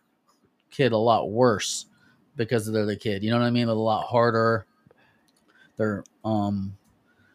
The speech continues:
they make the kid not, their own kid not enjoy it, and it just causes a lot of problems. So I, I don't know, man. I just wanna try to give back.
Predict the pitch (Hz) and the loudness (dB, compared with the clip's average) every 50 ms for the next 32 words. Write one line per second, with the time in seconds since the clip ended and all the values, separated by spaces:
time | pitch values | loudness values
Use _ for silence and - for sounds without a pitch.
0 | _ _ _ _ _ _ _ _ 107 120 117 123 127 127 123 - 113 107 - 131 | _ _ _ _ _ _ _ _ -6 -2 2 4 4 4 2 0 -4 -2 0 -2
1 | 120 107 110 120 117 117 110 85 110 120 123 127 127 127 123 - 127 117 113 117 | 0 0 0 0 0 0 -2 0 0 2 4 4 4 2 2 0 0 0 0 -2
2 | 113 104 104 101 95 117 113 120 120 113 110 104 98 110 110 107 107 - - 117 | -2 -2 -4 -6 -4 -2 0 0 0 0 0 -2 -4 -6 -8 -8 -10 -8 -4 -4
3 | 107 101 - - 104 104 101 101 104 98 95 - - _ _ _ _ _ - _ | -4 -4 -4 -6 -6 -4 -2 -2 -4 -4 -6 -12 -16 _ _ _ _ _ -20 _
4 | _ _ _ _ _ _ _ _ _ _ _ _ _ _ _ - 110 107 104 101 | _ _ _ _ _ _ _ _ _ _ _ _ _ _ _ -4 -2 -2 -2 -2
5 | 101 101 101 98 - _ _ - - 131 131 117 107 151 190 220 180 226 220 156 | -4 -6 -8 -10 -12 _ _ -6 -2 2 2 2 4 4 2 4 4 2 2 2
6 | 123 120 123 123 135 139 131 147 139 120 - 139 120 113 107 101 110 101 104 104 | 2 2 2 2 0 0 0 0 0 0 0 0 -2 -2 -2 -4 -4 -4 -2 -2
7 | 110 110 110 | -2 -4 -4